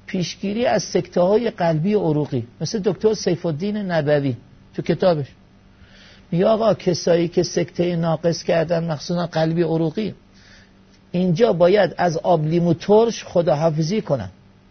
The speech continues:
از اسانسای شیمیایی از فست فودها،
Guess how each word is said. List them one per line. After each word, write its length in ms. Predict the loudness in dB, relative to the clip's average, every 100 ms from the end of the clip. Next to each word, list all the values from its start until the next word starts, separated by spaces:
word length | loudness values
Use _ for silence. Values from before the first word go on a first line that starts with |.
| _ _ _ _ _ _ _ _ _ _ -20 _ -20 -20 -10 -2
از 180 | -2 2
اسانسای 680 | 0 2 0 2 2 2 2
شیمیایی 840 | -2 -2 0 2 2 2 -2 -4 -10 -20 _ _ _
از 180 | -6 -6
فست 400 | -2 0 0 -6
فودها، 500 | -4 -2 2 2